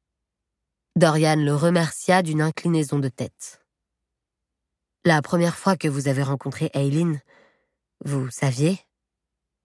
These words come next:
Rowan ricana. « Non, par tous les dieux, non. Nous avions envie de nous entretuer. Elle traversait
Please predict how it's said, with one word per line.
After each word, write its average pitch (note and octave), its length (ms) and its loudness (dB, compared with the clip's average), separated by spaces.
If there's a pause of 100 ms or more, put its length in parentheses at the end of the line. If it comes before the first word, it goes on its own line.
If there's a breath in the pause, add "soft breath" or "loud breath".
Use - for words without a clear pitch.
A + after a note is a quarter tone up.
(560)
Rowan D#3 480 2
ricana. « C3+ 520 -2 (1120)
Non, D3 260 4 (200)
par - 160 -2
tous F3 100 0
les D3 120 2
dieux, C#3+ 180 2
non. C#3 140 2 (760)
Nous C3 120 -4
avions D#3 240 2
envie E3 400 4
de D3+ 100 2
nous D3 200 0
entretuer. E3 640 0 (960)
Elle - 180 -12
traversait D#3 880 0